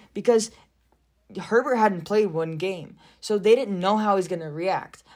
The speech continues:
And you could say, "Yeah, okay, he's gonna play similarly," but the N F L is a lot different from college.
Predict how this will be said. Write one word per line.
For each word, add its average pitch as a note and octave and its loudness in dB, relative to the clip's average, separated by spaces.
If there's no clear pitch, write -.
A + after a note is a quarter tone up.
And G#3+ 0
you B3 0
could B3 -4
say, A#3 0
"Yeah, F#3+ 2
okay, E3+ -6
he's F3 -6
gonna G#3 -4
play G3+ -2
similarly," G#3+ -2
but G3 -6
the G3 -8
N G3+ -2
F C#4+ -4
L G3+ 0
is F3+ -6
a E3+ -4
lot D#3 -4
different D#3 -4
from D3 -10
college. C#3 -12